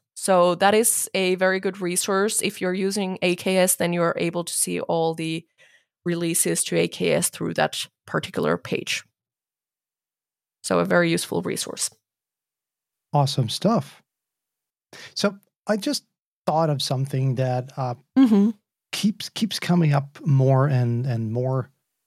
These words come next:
Speaker 2: uh, these days. I, I told you that I, I'm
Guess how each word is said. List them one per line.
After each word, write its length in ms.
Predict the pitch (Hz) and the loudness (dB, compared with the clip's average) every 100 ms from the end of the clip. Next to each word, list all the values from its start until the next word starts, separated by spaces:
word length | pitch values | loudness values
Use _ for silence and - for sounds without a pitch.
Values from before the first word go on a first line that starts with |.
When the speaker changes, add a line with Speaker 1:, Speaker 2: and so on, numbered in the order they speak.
| _ | _
Speaker 2:
uh, 220 | 131 123 117 | -2 -2 -2
these 280 | 123 113 | -4 -6
days. 400 | - 117 117 - - _ _ _ _ _ _ | -4 -4 -4 -8 -12 _ _ _ _ _ _
I, 200 | 185 185 | 0 2
I 20 | 185 | 2
told 280 | 185 240 190 | 2 0 2
you 60 | |
that 100 | 160 | 4
I, 60 | 147 147 | 4 4
I'm 240 | 139 | 2